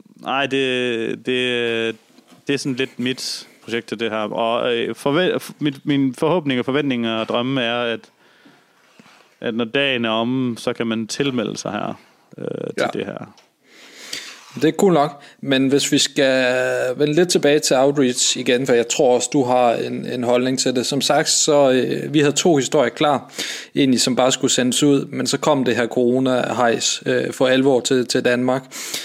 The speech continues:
Speaker 2: og så trykkede vi egentlig bare på stopknappen, og, øh, det vil jeg også anbefale alle, der arbejder med P R, at, at gøre på
Speaker 1: Medmindre du
Speaker 2: almindelige
Speaker 1: har noget, der er
Speaker 2: historier.
Speaker 1: relevant.
Speaker 2: Ja, lige præcis. Medmindre du kan vinkle historien, så den har relevans til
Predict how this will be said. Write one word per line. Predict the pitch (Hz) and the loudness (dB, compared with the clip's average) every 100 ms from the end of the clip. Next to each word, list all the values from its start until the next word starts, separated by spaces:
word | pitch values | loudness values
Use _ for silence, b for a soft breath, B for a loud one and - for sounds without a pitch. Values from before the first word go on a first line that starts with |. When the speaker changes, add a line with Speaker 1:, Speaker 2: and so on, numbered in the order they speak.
| B | B
Speaker 2:
og | - 123 | 0 0
så | |
trykkede | 135 - 139 131 120 | 2 2 2 2 2
vi | 131 | 2
egentlig | 135 135 123 | 2 2 2
bare | 120 | 2
på | 123 120 | 0 0
stopknappen, | - 117 - 127 117 127 - | 0 0 0 -2 -2 -6 -4
og, | 135 135 131 | 0 2 2
øh, | 135 139 135 113 B B B B - | -2 -4 -6 -10 B B B B -2
det | 139 | 2
vil | 139 | 4
jeg | 135 | 4
også | 127 131 143 - | 6 4 2 2
anbefale | 143 151 156 139 123 | 2 2 2 2 2
alle, | 127 135 | 2 2
der | 135 | 2
arbejder | 139 127 127 | 0 0 0
med | 127 | -2
P | - | 0
R, | 143 120 123 131 - | 2 4 0 -2 0
at, | 131 135 | 0 2
at | 131 | -2
gøre | - 131 131 143 139 - | 0 2 4 2 -4 -8
på | - 127 113 - | 0 2 0 -4
Speaker 1:
Medmindre | 147 147 147 151 170 | -4 0 2 2 4
du | 165 | 6
Speaker 2:
almindelige | 202 156 | 6 6
Speaker 1:
har | 135 | 6
noget, | 131 | 6
der | 127 127 | 4 4
er | 135 | 4
Speaker 2:
historier. | 110 | 4
Speaker 1:
relevant. | 117 113 135 135 - - _ - | 2 0 -2 -2 -6 -14 _ -2
Speaker 2:
Ja, | 143 | 2
lige | 127 135 | 2 2
præcis. | 113 - 117 - - B B B B | 0 0 0 -2 -6 B B B B
Medmindre | 151 147 160 175 | 0 2 4 4
du | 151 | 2
kan | - 120 | 2 2
vinkle | 135 147 147 | 0 2 0
historien, | 123 117 151 131 110 110 | 2 0 2 4 2 0
så | - - - 117 | 0 0 0 2
den | 127 117 | 2 0
har | 123 117 | 0 0
relevans | 120 117 131 127 - | 2 2 0 0 -4
til | - 135 123 | 0 0 0